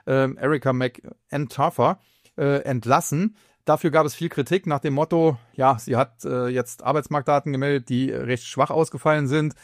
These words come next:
und als Botin der schlechten Nachricht muss sie jetzt gehen. Trump hingegen hat das anders begründet. Er sagte, die Dame habe in der Vergangenheit die Daten manipuliert. Hier muss ich ganz klar sagen, dass sie die Daten manipuliert hat, das glaube ich tatsächlich nicht. Ähm,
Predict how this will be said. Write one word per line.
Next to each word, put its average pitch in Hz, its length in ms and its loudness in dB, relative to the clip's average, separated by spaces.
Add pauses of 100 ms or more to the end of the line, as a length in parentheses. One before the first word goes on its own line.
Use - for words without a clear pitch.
(180)
und 131 240 0
als 117 260 -2
Botin 151 500 2
der 131 120 4
schlechten 135 320 -4
Nachricht 123 280 -2
muss 135 180 -4
sie 135 60 -2
jetzt 120 200 0
gehen. 160 180 -2
Trump 151 300 0
hingegen 143 320 -2
hat 143 100 -2
das 127 140 -2
anders 160 240 -2
begründet. 151 400 -4
Er 135 120 2
sagte, 135 440 0 (340)
die 127 80 0
Dame 131 320 4
habe 131 240 4
in 127 60 2
der 127 100 0
Vergangenheit 123 680 0
die 123 80 -2
Daten 127 260 2
manipuliert. 127 520 0
Hier 170 120 2
muss 165 160 0
ich 139 80 -10
ganz 147 220 -2
klar 139 120 2
sagen, 143 380 0
dass 127 260 -2
sie 127 200 -2
die 120 100 -4
Daten 127 240 0
manipuliert 127 460 -2
hat, 151 240 0
das 127 180 -4
glaube 120 300 2
ich 120 100 -6
tatsächlich 117 480 -4
nicht. 175 300 -2 (440)
Ähm, 151 320 0